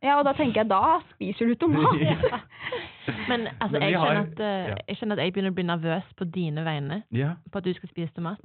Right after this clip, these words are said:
Speaker 2: For jeg, jeg vet at jeg kjem-, dette her kommer ikke til å bli pent. Jeg kommer til å brekke meg. Jeg
Speaker 1: Ja.
Speaker 2: kvalm nå.
Speaker 1: Ja, og du var sånn, du var sånn, «Eh, kan jeg få en halv en?» Jeg var sånn, «Men herregud, jeg skal ikke dele tomaten i to for deg.»
Speaker 2: Nei.
Speaker 1: Du har i hvert fall fått sånne søte
Speaker 2: Nei,
Speaker 1: små
Speaker 2: enig.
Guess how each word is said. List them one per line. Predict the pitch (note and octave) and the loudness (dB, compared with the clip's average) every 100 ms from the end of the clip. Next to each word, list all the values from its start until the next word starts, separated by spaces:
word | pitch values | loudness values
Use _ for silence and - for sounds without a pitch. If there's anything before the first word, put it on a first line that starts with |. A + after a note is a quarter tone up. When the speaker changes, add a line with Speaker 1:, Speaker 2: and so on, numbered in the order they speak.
| G#2+ | -12
Speaker 2:
For | - | -6
jeg, | - B2 C#3+ | 0 0 0
jeg | - C#3 | -2 0
vet | D#3 | 0
at | G2+ | -2
jeg | F#2 G2+ | -2 -4
kjem-, | A2+ G#2 | -4 -8
dette | F#2+ F#2+ | -6 -4
her | A2 | -4
kommer | D#3 C#3+ - | -6 -8 -10
ikke | - | -10
til | F#2+ | -10
å | F#2+ | -8
bli | F#2+ | -8
pent. | - A2+ C#4 _ _ _ _ _ - | -6 -6 -6 _ _ _ _ _ -6
Jeg | G#2 | -4
kommer | A#2 | -4
til | G2 | -4
å | F2+ | -4
brekke | G2+ - - | -8 -8 -6
meg. | G#2 - | -4 -2
Jeg | G#2+ | 0
Speaker 1:
Ja. | G#3 G3+ | 2 2
Speaker 2:
kvalm | - G#2 G2+ G2+ | 0 0 0 -2
nå. | F#2+ D#3 - _ _ _ | -2 -4 -6 _ _ _
Speaker 1:
Ja, | G#3+ G#3 - F4 | 0 2 2 0
og | A#3+ | 2
du | C#4 | 4
var | C#4 | 4
sånn, | C4 A3+ G#3+ G#3 - - | 4 4 4 0 -6 -4
du | A#3 | 0
var | A3+ | 2
sånn, | A3+ G3+ G3 G3 | 4 4 4 2
«Eh, | G3 G3 G3 | 2 2 2
kan | - C#4 | 2 2
jeg | |
få | C#4+ | 4
en | D4 | 2
halv | - A3+ G3 | 2 2 4
en?» | E4 | 2
Jeg | C#4 | 2
var | G#3+ | 0
sånn, | F#3+ - | -2 -4
«Men | G3+ F3+ | -6 -2
herregud, | A#3 F#3 - | -2 0 -2
jeg | A3 | -2
skal | G#3 | 0
ikke | A#3+ G#3 - | 0 -2 -2
dele | C4+ A#3 E3+ E3 - F#3+ _ | -2 2 0 0 -2 -6 _
tomaten | - A3 F3+ - A3 - | -2 2 2 0 -8 -8
i | |
to | A3+ - G#3+ A3+ - | -10 -6 -4 -4 -4
for | C4 | -2
deg.» | C#4+ - _ C#4+ - A3 _ - | -2 -6 _ -14 -12 -16 _ -4
Speaker 2:
Nei. | - | 2
Speaker 1:
Du | |
har | C#4+ | 4
i | D4 | 4
hvert | D4 | 2
fall | D#4+ | 2
fått | D4+ D4+ | 0 2
sånne | C#4+ | 0
søte | C#4+ C4+ - | 2 0 0
Speaker 2:
Nei, | A#3 | 0
Speaker 1:
små | B3 | 2
Speaker 2:
enig. | B3 | 0